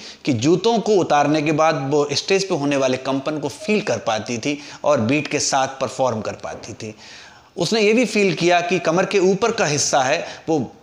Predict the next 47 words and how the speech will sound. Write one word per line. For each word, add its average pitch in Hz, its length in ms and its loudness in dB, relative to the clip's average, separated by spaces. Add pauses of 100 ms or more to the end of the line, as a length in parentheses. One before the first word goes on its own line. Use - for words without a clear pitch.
जो 143 140 2
बड़े 156 320 4
drum 147 280 2
हैं 156 200 -2 (260)
उनको 202 240 2
feel 175 220 0
कर 147 160 2
पा 127 200 2
रही 135 220 2
है 156 60 0
और 131 120 -4
छोटे 160 300 0
drum 120 220 0
को 180 100 0
कमर 127 260 0
के 170 120 -4
नीचे 143 280 0
के 107 80 -6
हिस्से 101 220 -6
पर 147 140 -4
feel 135 240 -4
कर 101 180 -6
रही 95 220 -10
थी। - 200 -20 (420)
ठीक 202 180 0
है, 240 200 -2 (380)
so 151 280 2 (760)
finally 165 320 2
वो 156 60 2
बहुत 135 180 0
बड़ी 139 240 0
stage 139 240 -4
performer 147 480 0
बनी। 185 360 0 (1000)
एक - 380 -2
comment 196 340 2
उनके 196 200 2
बारे 175 240 2
में 175 120 2
है, 175 120 2
एक - 340 -6
Anne 185 260 2
Richlian 175 520 2
है 156 280 -2 (300)
जो 147 180 2
Beethoven 165 560 0
Fund 165 320 0